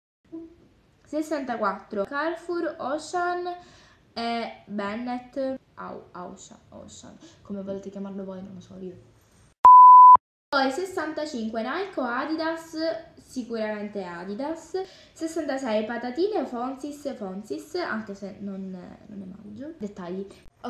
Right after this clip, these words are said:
Sessantasei. Noccioline o semi di girasole? Noccioline, raga, che domande. Sessantotto. Mai sentito parlare del gruppo Trins Bean? No, non so chi siano. Sessantanove. Hai mai preso lezioni di ballo? Sì, quando ero piccola per circa cinque mesi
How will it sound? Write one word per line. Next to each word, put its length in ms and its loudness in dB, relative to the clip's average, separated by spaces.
Sessantasei. 760 -6
Noccioline 720 -4
o 80 -4
semi 260 -6
di 160 -6
girasole? 640 -6
Noccioline, 720 -6
raga, 240 -6
che 220 -8
domande. 640 -8
Sessantotto. 760 -4
Mai 220 -4
sentito 380 -2
parlare 400 -2
del 180 -4
gruppo 460 -6
Trins 360 -8
Bean? 540 -6
No, 140 -8
non 180 -10
so 120 -10
chi 100 -14
siano. 380 -12
Sessantanove. 920 -6
Hai 240 -4
mai 160 -4
preso 340 -6
lezioni 440 -8
di 100 -10
ballo? 560 -2
Sì, 460 -4
quando 220 -8
ero 160 -2
piccola 440 -6
per 240 -8
circa 640 -10
cinque 340 -8
mesi 480 -8